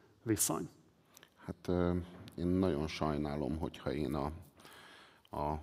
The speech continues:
Speaker 2: ö, Schiffer Andrást a, a Torockai Lászlónak a, ö,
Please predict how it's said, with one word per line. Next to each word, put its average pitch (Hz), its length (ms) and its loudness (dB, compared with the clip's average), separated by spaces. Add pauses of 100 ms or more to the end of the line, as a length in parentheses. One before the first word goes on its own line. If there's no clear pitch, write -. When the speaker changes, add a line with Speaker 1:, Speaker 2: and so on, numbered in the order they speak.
(640)
Speaker 2:
ö, 60 180 -8
Schiffer - 420 -6
Andrást 65 640 -4
a, 67 220 -2 (1300)
a 82 100 -8 (1200)
Torockai 60 760 -4
Lászlónak 64 840 0
a, 65 280 2 (1120)
ö, - 80 -12